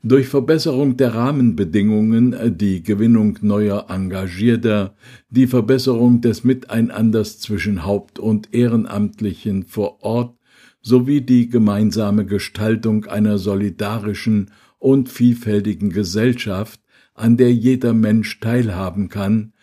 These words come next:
möchten wir in Mecklenburg-Vorpommern das bürgerschaftliche Engagement stärken und Antworten auf veränderte Motive zur Aufnahme eines Ehrenamtes geben, sagte die Ministerin.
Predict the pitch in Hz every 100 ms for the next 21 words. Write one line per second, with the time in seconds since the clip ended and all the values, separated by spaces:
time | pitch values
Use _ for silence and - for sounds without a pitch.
0 | _ _ - 123 127 - 117 110 110 107
1 | 107 101 101 - 104 90 92 - - 123
2 | 117 113 107 104 98 95 _ _ _ 101
3 | 110 101 - 110 113 117 104 101 107 95
4 | - 101 101 - 98 90 92 - 107 101
5 | 92 - 113 107 107 107 101 - _ _
6 | - 135 139 127 - 110 110 - 110 104
7 | - 110 - 92 90 - 101 95 - 101
8 | 101 98 95 104 98 101 - - 110 104
9 | 107 - 135 - 123 123 120 113 107 107
10 | 101 101 101 - - 98 95 190 - 92
11 | 95 - 101 - - 117 110 101 98 85
12 | - _ _ _ _ - 90 92 90 -
13 | 98 98 101 107 - 117 120 120 - 101
14 | 101 85